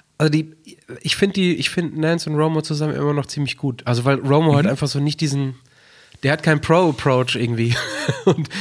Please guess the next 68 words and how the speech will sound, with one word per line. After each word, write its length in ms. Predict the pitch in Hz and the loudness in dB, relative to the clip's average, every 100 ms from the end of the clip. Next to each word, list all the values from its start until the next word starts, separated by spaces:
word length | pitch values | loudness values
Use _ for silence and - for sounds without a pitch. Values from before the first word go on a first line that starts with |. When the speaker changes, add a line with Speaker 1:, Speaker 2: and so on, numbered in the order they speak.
| 175 | -2
Speaker 1:
das 80 | 127 | 2
Speaker 2:
Ja, 120 | 135 | 2
Speaker 1:
merkt 120 | 151 | 2
man 100 | 151 | 2
manchmal 260 | 156 147 151 | 2 2 2
Speaker 2:
aber 40 | |
ich 60 | 143 | 4
Speaker 1:
negativ, 300 | 175 180 196 | 2 2 0
das 160 | - 147 | -2 0
merkt 160 | 160 | 0
man 120 | 151 147 | 2 0
manchmal 200 | 139 131 | 0 -2
positiv. 420 | 156 147 123 113 | 0 -2 -2 -4
Ist 100 | 110 | -2
ganz 180 | 127 120 | -6 -2
geil. 220 | 117 107 | -4 -2
Speaker 2:
Ich 100 | 147 | 0
wollte 140 | 165 165 | 0 0
grad 100 | 151 | 0
sagen, 200 | 147 104 | 0 0
also 180 | 107 | 0
ich 220 | 123 123 - | -2 -2 -4
find, 260 | 101 98 | -6 -6
äh, 220 | 120 117 123 | -8 -8 -10
manchmal 480 | 123 127 151 139 123 | -6 -4 -2 -4 -2
wirkt 180 | 139 135 | -2 -2
er 80 | |
so 80 | 120 | -2
ein 60 | 123 | -2
bisschen 260 | 127 123 | -2 -4
so, 80 | 117 | -2
als 100 | 110 | -2
ob 80 | 113 | -2
er 80 | 110 | -2
gar 140 | 107 | -2
nicht 120 | 110 | -2
mehr, 120 | 113 107 | -6 -6
als 140 | 113 113 | -4 -2
ob 80 | 120 | -2
er 40 | |
nicht 140 | 123 | 0
mehr 80 | 135 | -2
so 80 | 120 | -2
viel 140 | 123 120 | -2 -2
Bock 200 | 127 - | -2 -2
hat, 140 | 90 | -6
sag 240 | - 92 | -6 -8
ich 140 | 90 85 | -8 -12
jetzt 180 | - 85 | -10 -8
mal. 300 | 78 78 92 | -6 -8 -10
Also 220 | 101 95 | -10 -8
am 100 | 104 | -4
Anfang 240 | 117 123 110 | -4 -4 -4
hat 100 | 113 | -2
er 60 | 110 | 0
ja 100 | 107 | -2
wirklich 300 | 117 113 - - - - - | -6 -10 -12 -20 -20 -20 -8
komplett 320 | 123 123 - | -4 -4 -4
gebrannt, 400 | 113 107 117 135 | -2 2 2 2
aber 120 | 117 | -2
ich 100 | 110 | 0
glaub, 160 | 120 110 | -4 -4
viele 240 | - 127 | -6 -4
Speaker 1:
Ja. 80 | 113 | -4
Speaker 2:
sind 160 | 117 113 | -4 -6
auch 100 | - | -8
ein 60 | |
bisschen 480 | 110 117 107 101 98 | -6 -4 -2 -4 -6